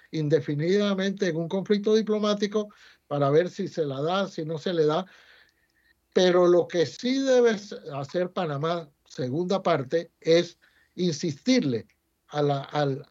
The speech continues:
funcionario que le ha dado asilo al expresidente Martinelli por considerar que es un, eh, que este es un perseguido político. Yo creo que es importante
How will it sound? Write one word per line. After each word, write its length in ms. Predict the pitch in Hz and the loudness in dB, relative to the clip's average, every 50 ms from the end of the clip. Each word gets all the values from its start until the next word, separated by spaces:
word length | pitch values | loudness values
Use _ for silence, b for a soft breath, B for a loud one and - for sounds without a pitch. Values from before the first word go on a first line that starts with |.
| _ _ _ | _ _ _
funcionario 800 | - - 175 170 147 - - 165 156 165 180 196 226 233 208 202 | 0 2 2 2 2 0 -2 -2 0 0 2 2 4 4 2 2
que 140 | - 170 147 | 0 0 0
le 100 | 139 143 | 0 2
ha 140 | 147 170 185 | 0 0 2
dado 320 | 196 196 208 208 214 196 | 2 0 0 0 0 0
asilo 600 | 160 135 - - 220 220 185 135 123 123 120 - _ - - | -2 -4 -4 -2 -2 -2 0 0 -2 -4 -6 -8 _ -14 -8
al 640 | 139 131 127 123 123 123 120 113 113 113 117 110 110 - - - - | -6 -4 -2 -2 -2 -2 -2 -4 -4 -6 -8 -8 -10 -12 -14 -10 -6
expresidente 800 | 131 127 113 - - 170 143 139 131 - 143 147 147 151 147 190 | -4 -4 -6 -6 -4 0 0 0 0 0 2 0 2 2 2 0
Martinelli 640 | 190 196 185 180 202 196 180 165 147 143 139 156 - b b b b b b b b b b b b b - | 0 0 0 0 0 0 0 2 0 0 0 -2 -4 b b b b b b b b b b b b b 2
por 280 | 165 160 147 143 127 | 4 4 4 4 -2
considerar 760 | - 143 139 127 120 - 131 120 113 110 120 123 139 165 180 - | -4 -8 -8 -8 -6 -6 -6 -6 -6 -6 -4 -2 -2 -2 -2 -4
que 260 | - 151 127 120 127 | -6 -6 -4 -2 -2
es 180 | 135 127 - - | -2 -4 -4 -4
un, 400 | 160 165 165 165 156 147 156 _ - 139 | -4 -4 -4 -4 -8 -10 -14 _ -8 -4
eh, 380 | 135 139 147 143 135 120 120 - | -2 0 0 0 0 -2 -6 -8
que 220 | - 139 123 120 | -6 -4 -4 -4
este 220 | 110 117 - 143 | -4 -4 -4 0
es 80 | 143 139 | 0 0
un 140 | 151 165 147 | 0 0 0
perseguido 540 | 180 175 151 - 160 156 175 214 233 240 - | -2 -2 0 0 -2 0 2 2 0 0 0
político. 540 | 254 240 214 220 196 202 185 190 190 185 _ b b b b b b b b b _ | 0 2 2 2 0 0 -2 -2 -4 -6 _ b b b b b b b b b _
Yo 240 | 123 123 156 170 - | -2 2 2 2 2
creo 200 | 170 170 175 170 | 2 2 2 2
que 120 | 175 180 | 2 2
es 80 | 160 175 | 0 0
importante 800 | 180 156 - 151 120 113 - - 156 160 165 165 - 202 208 202 | 0 -2 -2 -4 -4 -4 0 2 2 2 2 0 0 -2 -2 -2